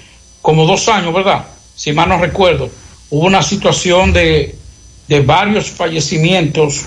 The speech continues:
Estamos hablando como de diez personas que murieron en una fiesta, eh, to-, que tomaron Clerén. Entonces, la situación volvió otra vez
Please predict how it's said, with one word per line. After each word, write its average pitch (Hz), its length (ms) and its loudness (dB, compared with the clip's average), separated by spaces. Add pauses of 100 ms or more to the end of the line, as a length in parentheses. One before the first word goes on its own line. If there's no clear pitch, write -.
(100)
Estamos 151 300 2
hablando 160 320 2
como 156 240 2
de 143 80 2
diez 175 240 0
personas 165 460 0
que 147 80 0
murieron 143 600 2 (600)
en 139 160 2
una 165 140 2
fiesta, 156 640 -2 (500)
eh, 110 640 0 (540)
to-, - 280 2
que 147 120 0
tomaron 151 400 2
Clerén. 165 560 -2 (840)
Entonces, 156 920 -2 (400)
la 139 160 0
situación 160 580 0
volvió 165 380 2
otra 190 260 0
vez 170 400 -2